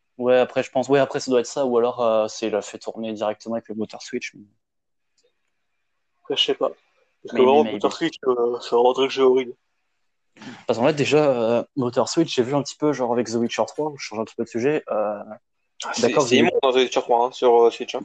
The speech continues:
Speaker 1: Alors, très clairement, euh, déjà, sortir The Witcher, alors, sortir The Witcher trois sur Switch, déjà,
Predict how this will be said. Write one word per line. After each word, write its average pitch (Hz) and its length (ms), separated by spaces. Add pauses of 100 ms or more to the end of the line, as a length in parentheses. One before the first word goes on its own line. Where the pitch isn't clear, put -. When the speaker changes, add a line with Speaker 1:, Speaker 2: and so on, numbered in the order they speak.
(120)
Speaker 1:
Alors, 131 240
très - 180
clairement, 147 540 (140)
euh, 139 60
déjà, 139 440 (560)
sortir 131 340
The 123 80
Witcher, 139 260
alors, - 260 (580)
sortir 151 380
The 143 40
Witcher 147 260
trois 160 160
sur 147 180
Switch, - 380
déjà, 139 400